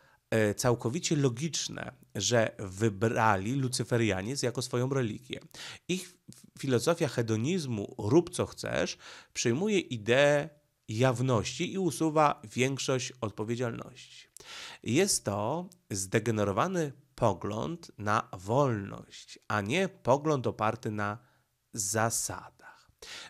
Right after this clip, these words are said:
Myślą, że wolność jest przeznaczona tylko dla ludzi takich jak oni. Ludzie gotowi bezcześcić wszystko, co mają, co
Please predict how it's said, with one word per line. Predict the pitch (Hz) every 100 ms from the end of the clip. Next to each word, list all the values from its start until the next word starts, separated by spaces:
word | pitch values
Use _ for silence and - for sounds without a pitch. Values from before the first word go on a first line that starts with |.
| -
Myślą, | 147 202 220 135
że | 113
wolność | 92 110 180 180 170 123
jest | 123 123 - -
przeznaczona | - 120 104 107 - 147 156
tylko | 123 151 185 185 165
dla | 117 113 113
ludzi | 95 104 143 147
takich | 139 127 123 123
jak | 123 -
oni. | 165 127 101
Ludzie | 104 156 180
gotowi | 147 143 165 151 143 - - -
bezcześcić | 110 - 170 170 165 -
wszystko, | - 202 - 170
co | 135
mają, | 139 143 139 - - -
co | - 143 131 -